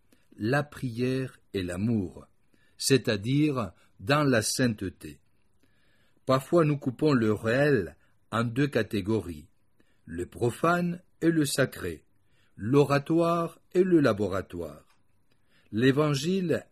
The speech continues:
les réunit. Rien n'est vraiment profane pour un chrétien, car il peut découvrir Dieu en toutes choses et voir toutes choses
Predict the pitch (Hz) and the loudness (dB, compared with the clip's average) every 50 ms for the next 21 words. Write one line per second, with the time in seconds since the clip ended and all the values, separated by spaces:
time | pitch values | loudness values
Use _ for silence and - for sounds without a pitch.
0 | _ 117 117 131 135 139 120 117 143 143 135 113 101 95 90 85 80 87 90 _ | _ -2 2 4 4 4 4 2 0 0 0 0 -2 -2 -4 -6 -10 -12 -18 _
1 | _ _ _ _ _ _ _ _ _ _ _ _ _ _ - - 104 123 143 160 | _ _ _ _ _ _ _ _ _ _ _ _ _ _ -14 -10 -6 -4 0 2
2 | 170 185 185 185 180 135 123 127 135 139 123 120 123 127 131 139 143 143 139 - | 2 2 2 2 0 0 2 4 4 4 4 2 0 0 0 2 0 0 -2 -4
3 | - - - 147 139 - - - 131 113 98 90 80 71 - _ _ _ _ _ | -8 0 2 2 2 2 2 2 2 2 2 0 -4 -10 -14 _ _ _ _ _
4 | _ _ _ _ - 120 120 110 135 127 127 120 - - 117 107 104 - - 87 | _ _ _ _ -2 -2 0 2 2 2 2 0 0 -2 -2 -4 -4 -6 -10 -12
5 | 85 80 78 - _ _ _ _ _ _ _ _ _ - - 120 123 113 143 156 | -12 -12 -14 -18 _ _ _ _ _ _ _ _ _ -2 2 2 2 2 2 0
6 | 143 143 - - 151 147 127 135 131 - - 123 113 113 107 117 113 101 92 95 | 0 -2 0 0 0 4 4 2 2 2 0 -4 -4 -2 -2 0 0 0 -2 -6
7 | 85 85 101 127 156 175 185 170 - - - 147 165 143 - - 190 196 185 - | -10 -10 -4 0 2 2 2 2 0 -4 -4 -4 -4 -4 -6 -8 -8 -6 -4 -4
8 | 147 139 - - 170 165 147 110 92 80 - - - - - _ _ _ _ _ | -4 -4 -4 -4 -2 -2 0 -2 -2 -6 -10 -16 -20 -20 -20 _ _ _ _ _
9 | _ _ - - _ _ - 123 127 127 151 170 160 151 139 - _ - 202 202 | _ _ -20 -20 _ _ 0 0 0 2 2 2 2 2 0 -6 _ -4 -4 -2
10 | - 156 143 139 - - - 165 175 180 180 175 165 139 123 - | 0 0 -2 -2 -4 -6 -2 0 2 2 2 0 0 -4 -8 -12